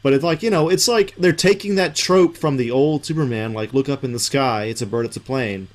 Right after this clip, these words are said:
applying it to the hope, be,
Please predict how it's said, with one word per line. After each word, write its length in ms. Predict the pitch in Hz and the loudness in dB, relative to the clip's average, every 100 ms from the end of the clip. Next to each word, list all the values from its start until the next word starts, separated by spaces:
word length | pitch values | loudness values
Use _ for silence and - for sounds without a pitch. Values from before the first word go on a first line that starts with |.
| _ _ - - _ _ _ _ _ _ - | _ _ -20 -20 _ _ _ _ _ _ -12
applying 540 | - - 175 185 190 | -10 -4 0 2 2
it 120 | 170 - | 0 -2
to 140 | 147 | -2
the 80 | 135 | 0
hope, 480 | 120 156 160 151 - - - 127 110 | 0 2 2 2 -4 -20 -20 -18 0
be, 440 | 131 139 135 135 | 2 4 2 0